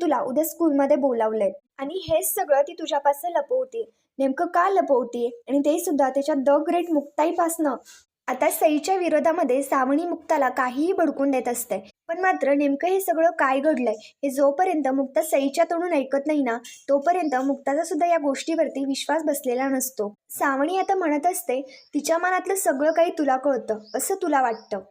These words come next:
तुला असं वाटलं होतं की तिच्यावरती फक्त तुझेच संस्कार आहे, पण मात्र असं काहीही नाहीये आणि तुला असं वाटतं की ती फक्त तुझंच ऐकते, पण तसंही काही नाहीये. हेच म्हणायचंय मला की आई म्हणून तू सुद्धा आता चुकू शकतेस."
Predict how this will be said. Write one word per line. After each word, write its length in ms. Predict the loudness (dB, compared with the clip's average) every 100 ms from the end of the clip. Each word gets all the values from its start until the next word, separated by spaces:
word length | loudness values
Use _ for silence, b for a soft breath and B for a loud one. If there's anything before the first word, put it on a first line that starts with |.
| _ _ -8
तुला 220 | -2 2
असं 240 | 2 2
वाटलं 340 | 2 0 0 0
होतं 300 | 0 -2 -4
की 140 | -4
तिच्यावरती 600 | -6 -2 0 0 -2 -4 -6
फक्त 200 | -6 -6
तुझेच 460 | -4 -2 0 -2 -2
संस्कार 440 | -2 -2 -4 -2
आहे, 220 | -2 -4 _ -4
पण 120 | 0
मात्र 300 | 0 0 0
असं 160 | -2 -4
काहीही 360 | -6 -4 -2 -2
नाहीये 340 | -2 -2 -4 -6 _ _
आणि 160 | -6 -4 -2
तुला 200 | 0 0
असं 200 | 0 2
वाटतं 340 | 2 0 -2
की 160 | -4 -4
ती 200 | -4 -4 -2
फक्त 220 | -4 -2 -2
तुझंच 300 | -2 0 0
ऐकते, 420 | 0 0 -4 -8 -8 B -6
पण 140 | -4 0
तसंही 320 | 0 0 0
काही 240 | 0 0 2
नाहीये. 360 | 0 0 -4 -6 _ _ _
हेच 240 | -4 -2 0
म्हणायचंय 480 | 0 0 0 0
मला 280 | 0 0 0
की 220 | -2 -6 -4
आई 220 | -2 0
म्हणून 260 | 0 0 -2
तू 200 | -4 -4
सुद्धा 320 | -4 0 0
आता 160 | 0
चुकू 300 | -4 -8 -6 -4
शकतेस." 640 | -2 -4 -4 -2 -2 -8